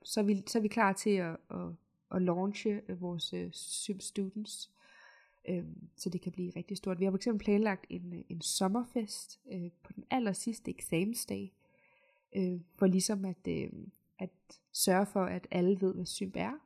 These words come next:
Og så er planen også, øh, at studiestarten på, øh, til sommer her første september plus minus par dage,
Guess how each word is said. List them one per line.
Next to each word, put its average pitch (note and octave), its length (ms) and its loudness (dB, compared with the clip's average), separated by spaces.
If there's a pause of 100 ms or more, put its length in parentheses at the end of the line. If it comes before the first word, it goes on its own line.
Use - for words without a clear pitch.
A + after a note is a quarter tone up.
(120)
Og F#3 120 -6
så - 140 0
er F#3+ 220 2
planen G#3 380 -2
også, G3+ 400 0 (100)
øh, G3 120 -2 (1120)
at F#3 120 0 (580)
studiestarten G3+ 800 4
på, A#3 340 6 (220)
øh, F#3+ 140 -2
til - 180 -2
sommer G3+ 300 2
her A#3+ 200 -2
første G3 340 -4
september G#3 480 -6
plus - 320 -6
minus G3+ 280 -4
par F#3 120 -6
dage, G3+ 340 -2